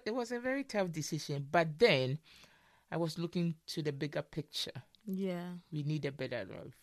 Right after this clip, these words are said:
Speaker 2: Yeah.
Speaker 1: I have to just go th-, get that and you join me in future.
Speaker 2: Mm-hmm.
Speaker 1: So, yeah.
Speaker 2: And it worked out perfectly.
Speaker 1: Yes.
Speaker 2: Wow.
Speaker 1: God is good.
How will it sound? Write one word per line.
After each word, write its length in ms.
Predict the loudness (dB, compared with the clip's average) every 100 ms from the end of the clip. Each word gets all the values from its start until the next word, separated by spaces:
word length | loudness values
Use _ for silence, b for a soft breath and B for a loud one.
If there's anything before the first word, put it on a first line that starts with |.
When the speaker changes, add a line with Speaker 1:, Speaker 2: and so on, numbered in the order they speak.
| -20 _ -10
Speaker 2:
Yeah. 300 | -6 -4 -2
Speaker 1:
I 60 | -4
have 320 | -2 -6 -6
to 100 | -10 -8
just 460 | -8 -8 -8 -12
go 300 | -10 -8 -8 -10
th-, 120 | -18 -20 -10
get 180 | -10 -10 -12 -10
that 240 | -8 -8
and 160 | -12 -12 -16 -20 -20 -18 -6
you 220 | -4 -2
join 340 | 0 0 2
me 80 | -2
in 220 | -2 -6
future. 420 | -6 -10 -10 -12 -14 -18 _ _ -6
Speaker 2:
Mm-hmm. 280 | -4 -6 -10 -10
Speaker 1:
So, 140 | -8
yeah. 60 | -8 -12 -20 -20 b b b
Speaker 2:
And 180 | 0 2
it 120 | 4
worked 280 | 6 6 6
out 240 | 6 6 4
perfectly. 880 | 4 4 2 2 2 2 2 0 -4 -10
Speaker 1:
Yes. 140 | -6
Speaker 2:
Wow. 640 | 2 6 6 6 4 0 -4
Speaker 1:
God 160 | -8
is 220 | -8 -12 -12
good. 160 | -12